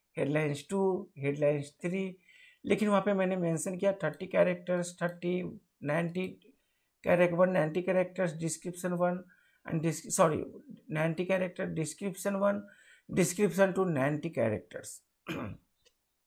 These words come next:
So आप ये भी इन्फॉर्मेशंस यहाँ से ले सकते हो और बहुत सारा काम, जैसे LinkedIn, Twitter, Facebook, वो सारे चीज़ें आप यहाँ से कर सकते हो।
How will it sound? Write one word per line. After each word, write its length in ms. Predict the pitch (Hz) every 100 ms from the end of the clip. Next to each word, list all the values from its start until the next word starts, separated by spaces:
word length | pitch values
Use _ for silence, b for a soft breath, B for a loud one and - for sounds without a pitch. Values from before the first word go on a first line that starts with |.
| _ _ _ _ _ _ _ _ _ _ _ _ _ _ _
So 360 | - 180 185 180
आप 200 | 143 151 170
ये 180 | 170 175
भी 140 | 185
इन्फॉर्मेशंस 840 | - 160 156 139 143 139 185 170
यहाँ 200 | 139 135
से 120 | 139
ले 180 | 131 110
सकते 380 | 107 - _ -
हो 100 | - b b b -
और 120 | 170
बहुत 280 | 151 175 175
सारा 220 | 170 139
काम, 340 | 123 - - -
जैसे 220 | 147 170
LinkedIn, 480 | 175 190 147 143 - - - 196
Twitter, 340 | 220 220 139 - - _ _ _ _ -
Facebook, 560 | 220 208 - 135 90 - _ _ _ _ _
वो 140 | 165 170
सारे 380 | - 190 196 214
चीज़ें 300 | 202 175 180
आप 200 | 143 160
यहाँ 220 | 143 147
से 180 | 147 190
कर 160 | -
सकते 400 | 110 - - -
हो। 120 | -